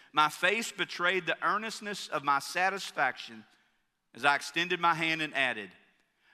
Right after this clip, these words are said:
'I thank God, doctor, that I have been permitted to see you.' And in the warm grasp he gave my hand and the heartiness of his voice,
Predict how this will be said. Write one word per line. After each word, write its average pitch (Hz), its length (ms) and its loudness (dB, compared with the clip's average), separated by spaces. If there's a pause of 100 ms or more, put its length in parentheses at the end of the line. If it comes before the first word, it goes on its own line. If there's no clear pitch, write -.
'I 160 200 4
thank 190 420 -4
God, 147 420 6
doctor, 127 440 0
that 135 160 -4
I 139 100 4
have 135 160 -2
been 139 140 -2
permitted 151 540 -2
to 143 100 -6
see - 300 -4
you.' 104 240 -8 (1040)
And 147 100 0
in 160 100 -2
the 143 100 0
warm 202 420 0
grasp 156 760 2
he 151 180 -4
gave 156 400 0
my 156 240 2
hand 123 540 -2 (280)
and 143 160 2
the 135 60 4
heartiness 196 560 2
of 185 100 -2
his 151 180 -2
voice, 139 600 -4